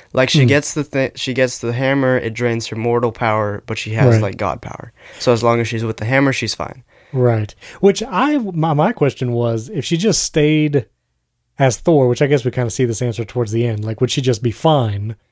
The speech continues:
Speaker 2: But it seems like not, because towards the end, she uses, like, so much Thor power that then she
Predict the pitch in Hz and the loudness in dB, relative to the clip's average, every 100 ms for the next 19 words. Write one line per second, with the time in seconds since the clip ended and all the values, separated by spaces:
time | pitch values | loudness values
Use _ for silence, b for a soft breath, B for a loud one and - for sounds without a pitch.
0 | _ 147 135 180 151 127 127 139 110 98 | _ 0 2 4 4 2 2 2 0 -4
1 | - - _ _ _ _ 139 143 - 175 | -16 -20 _ _ _ _ -2 -2 2 2
2 | 143 143 160 131 131 127 131 120 117 117 | 2 2 2 0 -2 0 2 2 0 -2
3 | 110 143 127 120 - - - _ _ _ | -2 0 0 0 -4 -10 -14 _ _ _
4 | - 175 151 131 135 120 120 117 117 110 | 0 4 4 2 0 2 2 0 -2 0
5 | 120 113 127 117 110 113 | 0 0 -2 -2 -4 -8